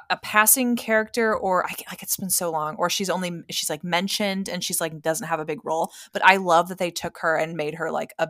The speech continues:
a major character, because I think that the story is very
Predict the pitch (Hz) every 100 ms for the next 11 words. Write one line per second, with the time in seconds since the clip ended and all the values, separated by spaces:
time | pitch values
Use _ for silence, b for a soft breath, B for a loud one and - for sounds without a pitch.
0 | 196 - 170 156 156 - - 170 - 277
1 | 285 B B 208 247 262 294 339 392 -
2 | - - 170 170 165 - 151 156 160